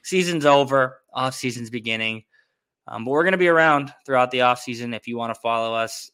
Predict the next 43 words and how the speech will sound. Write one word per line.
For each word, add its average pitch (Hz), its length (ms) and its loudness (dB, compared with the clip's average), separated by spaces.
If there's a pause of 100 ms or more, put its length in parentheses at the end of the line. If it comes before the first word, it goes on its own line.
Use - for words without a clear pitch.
(120)
Inside 123 420 -2
Purple 110 280 -10
and 101 100 -14
Gold, 110 360 -6
anywhere 117 240 -6
you 107 80 -6
get 104 100 -12
your - 80 -20
podcasts, 104 720 -8 (120)
also 110 320 -8
on 107 80 -6
the 104 100 -10
Odyssey 104 420 -8
app. 107 280 -4 (800)
If 117 180 -16
you 110 140 -10
follow 117 460 0
us 113 300 -2
and 107 400 -14 (300)
push 107 160 -12
that 107 200 -4
button, 107 580 -8 (120)
give 110 160 -12
us 107 140 -10
a 104 40 -10
rating 101 300 -8
and 101 80 -14
a 98 60 -12
review 98 320 -14
too. 95 260 -16
That 90 180 -16
helps. - 460 -20 (880)
Tom, 139 180 2
we 135 80 -2
just 139 160 -6
talked 139 240 2
about 127 160 2
Ed 120 160 0
Donatel, 113 680 0 (580)
kind 113 180 -6
of 110 80 -6
their 110 140 -4
non-committal 110 1300 -2